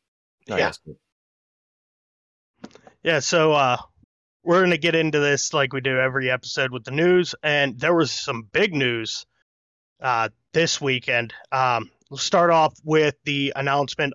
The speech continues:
Speaker 2: of Tech Three is going to be going to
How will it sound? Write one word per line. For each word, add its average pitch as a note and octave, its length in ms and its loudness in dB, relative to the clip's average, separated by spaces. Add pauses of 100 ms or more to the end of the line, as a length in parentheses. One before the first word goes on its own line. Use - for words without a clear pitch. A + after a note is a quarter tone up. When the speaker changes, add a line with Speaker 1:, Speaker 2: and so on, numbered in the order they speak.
Speaker 2:
of B2+ 500 0 (840)
Tech G3+ 240 0
Three G3 340 2
is D#3+ 200 0
going F3 280 2
to E3 140 -4
be D#3 80 -2
going D3+ 340 0
to C3 160 -12